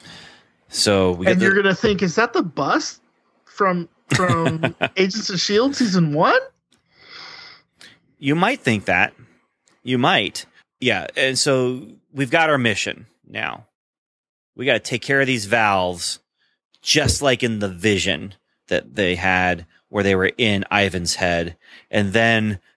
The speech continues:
Speaker 1: she goes in Scarborough's head, and she sends him into <laughs> the hatch that Ivan was stuck in.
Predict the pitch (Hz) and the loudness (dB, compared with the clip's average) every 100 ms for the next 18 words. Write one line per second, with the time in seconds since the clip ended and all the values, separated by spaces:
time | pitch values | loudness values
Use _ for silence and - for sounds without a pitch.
0 | _ - - 120 120 113 101 - 110 95 | _ -6 0 2 2 2 0 2 0 2
1 | 92 87 98 90 87 82 _ _ _ _ | 0 0 2 0 0 -6 _ _ _ _
2 | _ _ - 104 98 92 90 90 - 95 | _ _ -4 0 2 2 0 -6 -8 -2
3 | - - 104 98 95 92 85 _ _ _ | -2 0 0 0 -2 -4 -6 _ _ _
4 | - - 110 104 - 101 - 104 95 - | -2 0 2 0 0 -2 0 0 0 0
5 | 101 90 - - _ - - - 107 - | 0 0 -2 -6 _ -18 -16 -14 -8 0
6 | 123 104 - - - _ - - - _ | 2 2 0 -2 -2 _ -20 -20 -20 _
7 | _ - 113 104 90 - _ _ _ _ | _ -10 0 2 2 -2 _ _ _ _
8 | - 110 117 107 92 - - 82 110 85 | -2 0 2 0 -2 -2 -2 -4 -6 -8
9 | 92 | -10